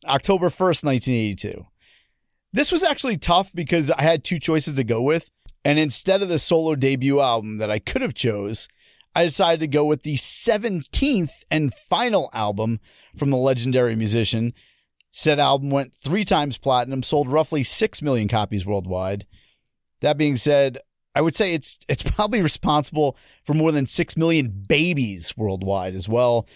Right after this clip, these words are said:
That's because this is Marvin Gaye's most successful album of his entire career,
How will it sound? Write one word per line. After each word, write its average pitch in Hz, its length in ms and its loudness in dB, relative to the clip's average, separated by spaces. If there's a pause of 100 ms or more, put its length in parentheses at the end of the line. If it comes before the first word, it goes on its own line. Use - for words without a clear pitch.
(180)
That's 127 180 -2
because 123 400 0
this 123 180 -4
is 113 120 0
Marvin 139 480 2
Gaye's 135 420 0
most 139 300 0
successful 180 680 -2
album 151 420 0 (300)
of 156 120 -4
his 147 120 2
entire 170 460 2
career, 139 600 2